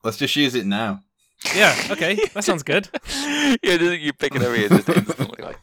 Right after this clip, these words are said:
Speaker 3: "Yes! Fucking go!"
Speaker 2: Um, yeah, you, you grab it, the fanfare's going on, and you just shovel it in your face. Um, and, uh, everyone, uh, Bloomer and all the dwarves and Gustav approach you,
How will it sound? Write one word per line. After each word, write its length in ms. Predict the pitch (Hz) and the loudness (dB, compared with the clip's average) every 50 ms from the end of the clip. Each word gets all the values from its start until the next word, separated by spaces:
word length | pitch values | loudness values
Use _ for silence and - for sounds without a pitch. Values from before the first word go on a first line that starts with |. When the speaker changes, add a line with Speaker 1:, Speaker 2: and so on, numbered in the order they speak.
| - - | -14 -10
Speaker 3:
"Yes! 420 | - - - - - - - - - - - - - _ _ _ _ _ _ | -6 -6 -6 -8 -10 -14 -20 -20 -20 -20 -20 -20 -20 _ _ _ _ _ _
Fucking 180 | 131 123 117 117 135 | -16 -14 -14 -14 -8
go!" 240 | 143 165 175 165 143 | -4 -2 -2 0 0
Speaker 2:
Um, 280 | 120 139 139 139 135 - _ _ _ _ _ - - - - _ _ | -2 -2 -4 -6 -10 -16 _ _ _ _ _ -20 -20 -20 -20 _ _
yeah, 120 | 165 170 | -6 -4
you, 400 | 151 143 160 170 165 165 156 - - - | -4 -2 -2 -2 -2 -2 -4 -6 -10 -10
you 140 | - 170 175 | -10 -10 -10
grab 240 | 147 - 185 175 175 | -6 -4 -2 0 0
it, 200 | 180 185 160 - _ _ _ _ _ _ _ - | 0 -2 -4 -6 _ _ _ _ _ _ _ -8
the 160 | 151 156 151 | -6 -6 -4
fanfare's 420 | - 156 151 151 147 165 156 139 | -4 -6 -6 -6 -6 -6 -6 -6
going 220 | 147 160 147 147 147 | -6 -6 -6 -4 -4
on, 260 | 151 151 151 156 - - | -4 -4 -6 -8 -12 -14
and 240 | 139 135 135 135 135 | -12 -12 -10 -10 -10
you 80 | 135 | -12
just 240 | 131 - 135 - - - _ _ | -12 -12 -14 -16 -16 -20 _ _
shovel 480 | - - - - - 202 208 185 180 180 | -16 -12 -12 -8 -6 -4 -4 -2 -4 -4
it 80 | 170 | -4
in 160 | 147 156 151 | -4 -8 -8
your 180 | 151 147 143 139 | -8 -8 -8 -8
face. 560 | - - 135 127 123 117 - - - - - _ _ _ _ _ _ _ - | -8 -8 -8 -8 -8 -10 -10 -12 -14 -16 -18 _ _ _ _ _ _ _ -12
Um, 400 | 113 117 117 117 117 120 123 - _ | -10 -8 -8 -8 -10 -12 -16 -16 _
and, 420 | - 127 123 120 120 117 117 113 120 | -8 -8 -6 -8 -8 -12 -14 -12 -10
uh, 340 | 120 113 113 113 113 - - - _ _ _ _ _ _ _ | -8 -6 -6 -6 -8 -8 -10 -14 _ _ _ _ _ _ _
everyone, 600 | 139 131 127 135 131 127 127 123 120 120 117 113 _ _ _ _ _ _ _ 127 | -12 -10 -10 -8 -6 -6 -6 -6 -6 -10 -12 -16 _ _ _ _ _ _ _ -8
uh, 220 | 123 120 117 120 - _ _ _ - 135 - _ _ _ _ | -6 -6 -6 -6 -10 _ _ _ -20 -20 -20 _ _ _ _
Bloomer 320 | 156 156 156 156 156 151 147 147 151 - | -10 -6 -6 -4 -2 0 0 0 -2 -4
and 120 | - 139 139 | -6 -6 -6
all 120 | 139 135 | -6 -6
the 100 | 131 127 | -8 -10
dwarves 400 | - 131 131 135 135 135 127 - | -8 -6 -6 -4 -4 -6 -6 -8
and 100 | 131 123 | -12 -12
Gustav 460 | - 139 - - - 131 131 131 120 | -12 -12 -12 -10 -8 -6 -6 -6 -6
approach 420 | 123 - _ 135 127 135 143 - - | -8 -8 _ -6 -6 -6 -8 -10 -10
you, 300 | 131 131 127 127 127 | -8 -6 -6 -8 -8